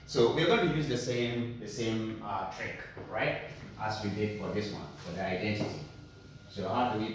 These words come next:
prove that? Okay, so to prove it, to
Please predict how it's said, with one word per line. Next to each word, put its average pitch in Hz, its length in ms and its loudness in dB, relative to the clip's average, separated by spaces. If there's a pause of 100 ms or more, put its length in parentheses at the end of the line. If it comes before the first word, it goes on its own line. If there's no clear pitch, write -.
(100)
prove 104 220 2
that? 78 260 -6 (1400)
Okay, 131 360 -6 (440)
so - 600 6 (1120)
to 117 80 -4
prove 139 360 2
it, - 160 6
to - 1800 0